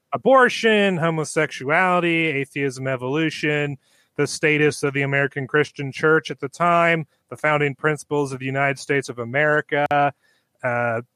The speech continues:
let's see, what else did we cover? Oh, yes, the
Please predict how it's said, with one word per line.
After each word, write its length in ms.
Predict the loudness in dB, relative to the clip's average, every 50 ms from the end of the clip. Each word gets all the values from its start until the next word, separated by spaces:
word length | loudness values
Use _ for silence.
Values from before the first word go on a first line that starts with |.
| _ _ _ _ _ _ _ _ -20 -18
let's 140 | -18 -12
see, 140 | -10 -8 -6
what 100 | -4 -4
else 140 | -6 -6 -6
did 100 | -4 -2
we 120 | -2 -2
cover? 420 | 0 2 0 2 4 4 2 4 4
Oh, 140 | 4 6 6
yes, 420 | 6 4 4 4 2 0 -2 -6
the 400 | -4 -2 0 2 2 0 0 -4